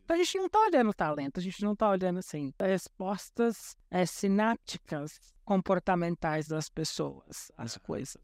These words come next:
Speaker 1: Eu não tô olhando técnica.
Speaker 2: É.
Speaker 1: E realmente você aprende.
Speaker 2: E a gente fala muito no mundo do R H que a gente contrata por capacitação e demite,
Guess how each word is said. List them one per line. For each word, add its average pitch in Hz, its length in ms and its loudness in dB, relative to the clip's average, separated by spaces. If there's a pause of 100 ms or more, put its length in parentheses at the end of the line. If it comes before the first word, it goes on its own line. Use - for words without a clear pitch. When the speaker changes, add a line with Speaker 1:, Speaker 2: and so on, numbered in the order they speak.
(120)
Speaker 1:
Eu 196 180 2
não 190 120 2
tô 202 200 2
olhando 180 400 2 (120)
técnica. 160 580 -2 (340)
Speaker 2:
É. 202 180 4
Speaker 1:
E 196 220 0
realmente 190 380 2
você 233 180 2
aprende. 220 520 2 (220)
Speaker 2:
E 165 100 4
a 151 60 6
gente 170 200 0
fala 185 300 4
muito 143 360 0
no 120 120 -2
mundo 120 240 -4
do 117 80 2
R 104 100 2
H 110 320 0
que 120 320 -4
a 107 80 -2
gente 110 240 -2
contrata 135 640 4
por 123 300 2
capacitação 123 760 0
e 151 60 2
demite, 135 420 0